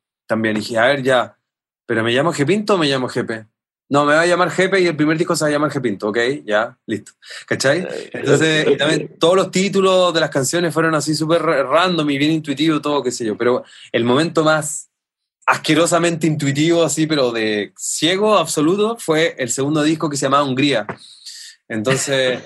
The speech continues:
Speaker 2: <laughs> ¿Por qué?
Speaker 1: entonces yo un día dije, "Ya, a ver, ¿sabes qué? Voy a hacer un, voy a hacer una canción, o un, bueno, una canción que se llama Hungría.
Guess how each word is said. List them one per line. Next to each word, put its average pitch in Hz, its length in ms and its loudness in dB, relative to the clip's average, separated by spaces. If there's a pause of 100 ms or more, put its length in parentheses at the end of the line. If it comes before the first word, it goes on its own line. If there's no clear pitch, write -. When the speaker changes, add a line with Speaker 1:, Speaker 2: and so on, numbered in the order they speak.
(100)
Speaker 2:
<laughs> - 160 -20
¿Por 160 120 4
qué? 135 60 4
Speaker 1:
entonces 165 360 2
yo 175 280 4
un 165 100 0
día 180 160 4
dije, 165 160 0
"Ya, 156 160 4
a 151 40 4
ver, 180 180 0
¿sabes 165 220 -2
qué? 180 180 0
Voy 160 140 -2
a 151 40 -2
hacer 151 240 -4
un, 151 260 -2
voy 139 340 -2
a 156 40 2
hacer 151 220 -2
una 160 180 0
canción, 143 560 -2
o 143 140 -2
un, 135 140 -2 (100)
bueno, 127 300 0 (300)
una 139 140 2
canción 143 240 0
que 160 60 -2
se 147 60 -2
llama 165 120 0
Hungría. 127 360 0